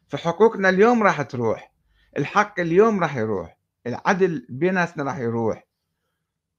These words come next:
لما يصير عواطف وكراهية وعداوة وبغضاء، تصير فتن، وبالفت-، بالفتن كل شيء يروح بعد،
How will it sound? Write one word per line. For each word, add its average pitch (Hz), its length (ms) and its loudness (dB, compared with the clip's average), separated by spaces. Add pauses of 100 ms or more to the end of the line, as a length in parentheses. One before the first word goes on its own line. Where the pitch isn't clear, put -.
لما 123 240 0
يصير 120 240 -4
عواطف 139 640 -2
وكراهية 113 760 -4
وعداوة 117 600 -2
وبغضاء، 113 680 -2 (360)
تصير 160 260 -6
فتن، 165 560 -2
وبالفت-، 143 600 -8
بالفتن 185 560 -6
كل 208 160 -10
شيء - 180 -10
يروح - 240 -6
بعد، - 260 -8